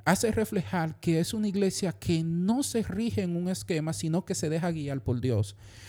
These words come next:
Y las iglesias de Dios en República Dominicana, en mi caso puedo hablar de la de La Vega, eh, somos una iglesia que nos mantenemos en constante movimiento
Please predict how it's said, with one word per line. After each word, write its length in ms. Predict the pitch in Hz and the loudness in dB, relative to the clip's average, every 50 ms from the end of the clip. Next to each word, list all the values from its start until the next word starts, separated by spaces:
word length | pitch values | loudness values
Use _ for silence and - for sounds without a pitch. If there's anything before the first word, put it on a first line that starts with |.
| - - - | -6 -6 -4
Y 540 | - - 180 180 180 180 180 180 180 170 160 104 - - - - _ _ _ _ _ _ _ _ _ _ - _ _ _ - _ _ _ _ _ - | 0 2 4 4 6 4 4 4 2 2 0 -4 -10 -16 -20 -20 _ _ _ _ _ _ _ _ _ _ -20 _ _ _ -20 _ _ _ _ _ 0
las 300 | - 180 180 180 170 - | 4 6 6 6 6 2
iglesias 440 | 180 160 160 196 247 262 - 277 254 | 0 2 6 6 6 6 4 0 0
de 120 | 233 190 | 0 2
Dios 120 | 190 190 190 | 2 2 2
en 60 | 190 | 2
República 320 | 185 185 - 175 165 165 | 0 0 2 2 0 2
Dominicana, 800 | 170 170 170 165 151 - 151 147 147 147 151 143 147 147 131 104 101 - | 0 0 0 -2 0 0 0 0 2 0 0 0 0 -2 -4 -6 -10 -8
en 420 | - 135 143 147 143 143 139 143 | -2 0 0 0 2 0 0 0
mi 100 | 151 156 | 0 0
caso 560 | - - - 202 220 233 226 - - - 180 | -2 0 2 2 4 4 2 0 0 0 0
puedo 240 | 160 - 160 160 165 | 0 0 0 2 2
hablar 280 | 170 160 165 165 165 160 | 2 2 2 2 0 0
de 100 | 160 160 | 0 0
la 200 | 156 151 151 143 | 2 2 2 2
de 100 | 143 147 | 2 2
La 260 | 139 135 135 127 - | 2 2 0 0 0
Vega, 460 | 98 165 185 165 147 139 139 151 156 - - - - - - - - - - - _ _ - | 2 2 4 2 2 2 0 0 -2 -6 -12 -20 -20 -20 -20 -20 -20 -20 -20 -20 _ _ 0
eh, 480 | - 147 160 160 160 165 165 165 - - - _ _ _ _ _ - | 2 4 4 6 6 6 4 4 2 -2 -10 _ _ _ _ _ -10
somos 360 | - - - 226 226 226 240 | -4 2 2 4 4 4 4
una 100 | 233 233 | 2 2
iglesia 340 | 226 190 220 214 202 - 214 | 2 4 4 4 4 4 0
que 140 | - 202 180 | 0 2 0
nos 120 | 175 165 | 0 2
mantenemos 680 | 165 156 147 151 147 143 - 156 147 147 156 202 202 196 | 2 2 0 0 0 -2 0 0 2 2 2 0 0 -2
en 80 | 185 170 | -4 -4
constante 600 | - 139 147 135 - - - 165 170 - - 175 | -4 -4 -4 -4 -4 -2 -2 0 0 0 -2 -2
movimiento 760 | 170 165 160 165 170 170 165 147 139 143 - - 170 185 | -2 0 0 0 0 2 2 2 0 0 -2 -4 -6 -6